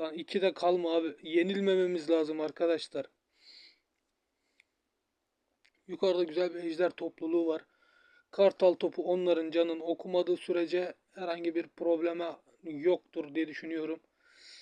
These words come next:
Alttaki tek ejder batınını savunurcasına saldırıyor.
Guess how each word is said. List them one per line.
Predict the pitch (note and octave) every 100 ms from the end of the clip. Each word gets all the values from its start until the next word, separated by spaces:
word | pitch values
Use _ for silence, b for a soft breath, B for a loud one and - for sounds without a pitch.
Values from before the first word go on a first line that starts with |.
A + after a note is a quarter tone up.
| B B _
Alttaki | G#3 F#3+ - F3+ -
tek | - F#3+ G3+
ejder | F3+ D3+ F3+ F3+ _ _
batınını | E3+ F3 E3+ F#3 F3
savunurcasına | E3 F3 F3+ F#3+ E3+ E3 - E3 E3 D#3 _ _ _ _ _ _ _ _ _ _ _ _ _ _
saldırıyor. | - E3 D#3+ E3 E3+ E3+ -